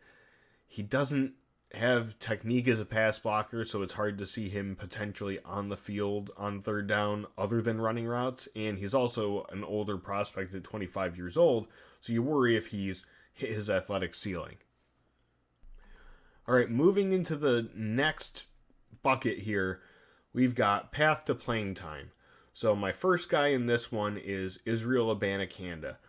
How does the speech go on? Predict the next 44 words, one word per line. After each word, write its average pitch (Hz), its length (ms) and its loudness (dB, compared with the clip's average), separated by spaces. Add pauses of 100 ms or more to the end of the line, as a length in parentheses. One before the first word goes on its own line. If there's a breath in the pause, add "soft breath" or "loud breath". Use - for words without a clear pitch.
(200 soft breath)
who 90 360 -6
I 139 140 4
really 139 280 8
liked 117 360 2
coming 107 300 -2
in. 98 200 -2
He's 92 380 -10
young, 135 460 2
he's 104 160 -4
got - 340 -4
good 139 220 10
vision. 120 580 2 (420 loud breath)
He - 160 -10
does 131 400 4
struggle 143 400 2
a 117 60 4
bit 117 280 0
with, 107 240 -2
like, 95 220 -8 (120)
congestion 113 800 -2
at 127 100 2
the 120 80 -4
line 120 220 0
of 120 80 0
scrimmage, 123 460 -2
but 104 160 2
a 92 40 -6
lot 113 220 4
of 107 80 4
guys 87 300 -2
do. 85 340 -8 (340 loud breath)
Uh, 92 200 -4
by 160 240 4
the 135 100 4
way, 107 180 6
he 98 140 -6
went 104 260 -4
to 98 200 -4
the 85 160 -6
Jets 95 480 -2
in 90 100 -6
the 87 80 -6
fifth - 320 -8
round. 78 220 -14